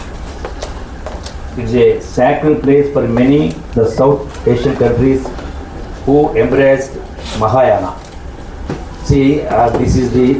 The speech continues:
the, I can say this is the, the best number one as far as the Buddha is concerned. The entire South Asian countries are looking at Hyderabad, the Buddhavana. And there is a lot of scope for your, uh,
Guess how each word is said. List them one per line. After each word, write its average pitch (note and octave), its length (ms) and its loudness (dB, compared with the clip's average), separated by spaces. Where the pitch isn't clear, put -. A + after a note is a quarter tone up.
the, B2 520 4
I A#2 220 2
can A#2+ 180 0
say D#3 300 2
this B2 180 -2
is A#2 80 -8
the, - 1080 -2
the G2 160 -4
best D3+ 300 2
number B2 340 2
one C3+ 240 2
as A#2 240 -2
far A2 100 2
as - 60 -4
the G#2 180 0
Buddha B2 600 2
is G#2+ 200 -4
concerned. A2 460 0
The A2 240 4
entire D3+ 380 2
South C3+ 340 2
Asian B2+ 280 0
countries - 340 0
are A#2 140 4
looking A#2+ 380 2
at D3 140 2
Hyderabad, A#2 540 2
the - 100 -4
Buddhavana. G#2+ 480 2
And B2+ 160 4
there B2+ 80 4
is A#2+ 100 2
a A2+ 60 4
lot A#2+ 360 2
of E3 300 0
scope C#3+ 320 4
for B2 300 2
your, G#2+ 420 4
uh, F#2 80 -4